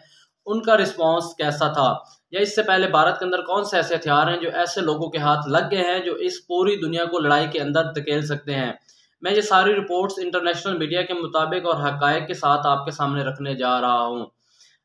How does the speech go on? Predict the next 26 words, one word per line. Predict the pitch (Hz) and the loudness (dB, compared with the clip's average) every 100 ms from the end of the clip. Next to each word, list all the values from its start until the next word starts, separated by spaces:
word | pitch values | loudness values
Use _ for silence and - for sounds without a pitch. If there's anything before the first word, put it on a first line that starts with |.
| _ | _
भारत | 147 185 233 | 4 4 4
के | 226 | 2
अंदर | 220 208 | 2 2
हुकूमत | 196 190 214 208 | 2 0 0 2
हो, | 196 202 202 - | 2 2 2 -2
अ, | 165 | -2
या | 156 165 | 2 2
अपोजिशन | 180 170 165 151 175 202 190 | 2 0 -2 -2 -2 -2 -2
हो | 185 190 | 0 0
या | 180 | 2
वहाँ | 156 151 165 | 2 0 -2
के | 170 165 | -2 -8
सिविल | - 214 220 | -2 2 2
इदारे | 180 160 165 175 | 4 4 4 2
हों | 170 | -2
या | 175 | -2
जितने | 165 202 233 | -4 -6 -4
भी | 208 | -2
जिम्मेदारान | 170 170 160 151 151 180 180 | -2 0 4 4 4 2 2
लोग | 160 160 | 0 0
हैं, | 165 | -2
उनको | 160 170 180 | -2 -4 -8
चाहिए | 165 160 151 180 190 | -8 -4 -2 -2 -4
कि | 185 | -4
वो | 156 | -2
अपने | 135 135 180 190 | -4 -4 -4 -4